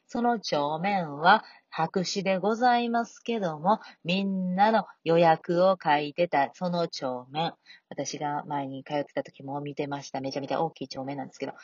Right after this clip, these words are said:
「えー」って、「何も書いてないし」みたいな。えー、しかも、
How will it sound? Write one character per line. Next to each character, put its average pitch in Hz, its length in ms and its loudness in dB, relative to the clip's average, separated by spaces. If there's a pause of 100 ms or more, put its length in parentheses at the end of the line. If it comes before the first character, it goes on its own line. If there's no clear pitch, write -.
(240)
「え 247 320 6
ー」 247 80 0
っ - 20 -20 (200)
て、 - 180 -14
「何 240 260 0
も 254 160 2
書 196 140 0
い 190 100 0
て 233 140 2
な 175 140 4
い 165 80 2
し」 - 180 -2
み 147 100 -8
た - 100 -6
い - 20 -6
な。 - 120 -10 (760)
え 175 160 -2
ー、 202 40 -2
し - 140 0
か 302 200 -2
も、 214 260 4